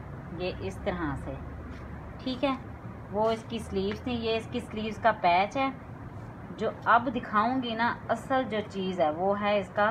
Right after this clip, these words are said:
जालिम दुपट्टा है, ये देखें Jacquard fabric पे है और ये देखें, ये,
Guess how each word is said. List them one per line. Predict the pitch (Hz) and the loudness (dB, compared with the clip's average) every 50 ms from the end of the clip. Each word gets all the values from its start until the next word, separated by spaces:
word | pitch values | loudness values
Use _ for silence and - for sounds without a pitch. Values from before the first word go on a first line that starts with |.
| 240 240 - - - - - - - - - - - - - - - - - | 2 0 -4 -10 -10 -12 -12 -12 -12 -12 -14 -14 -14 -14 -12 -12 -12 -12 0
जालिम | - 185 185 190 202 220 240 247 247 202 | 6 8 8 10 8 6 4 0 -2 -2
दुपट्टा | 185 170 175 165 - - 190 190 | 2 2 2 2 2 2 2 2
है, | 190 202 208 208 196 | 2 2 0 0 -2
ये | 180 170 143 | -2 -4 -4
देखें | 156 156 156 - - 147 135 131 - - - - - - - - - - - - - - - - - - - - - - | -4 -6 -6 -6 -8 -8 -8 -8 -10 -10 -12 -12 -12 -12 -14 -14 -12 -12 -12 -12 -14 -14 -14 -14 -14 -12 -12 -12 -8 -2
Jacquard | 180 185 185 - - 180 180 185 208 208 | -2 -2 0 2 4 4 6 6 4 4
fabric | - - 226 202 - - - 185 190 - | 0 2 2 2 2 2 -4 -8 -8 -6
पे | - 202 | -6 -4
है | 202 208 214 254 285 - - - - - - - - - - - - - - - - - | -2 -2 -2 -2 -4 -6 -10 -12 -12 -12 -12 -12 -14 -12 -12 -14 -14 -14 -14 -12 -8 -6
और | 156 165 165 160 165 | -4 -4 -4 -4 -4
ये | 151 165 170 151 | -4 -4 -4 -4
देखें, | 147 143 - - 151 135 131 - - - - - - - - - - - - - - - - - - - - - 156 | -6 -8 -8 -8 -10 -10 -10 -12 -12 -14 -14 -14 -14 -14 -14 -14 -14 -14 -14 -14 -14 -14 -14 -14 -14 -12 -12 -10 -8
ये, | 160 165 156 147 | -4 -2 -2 -2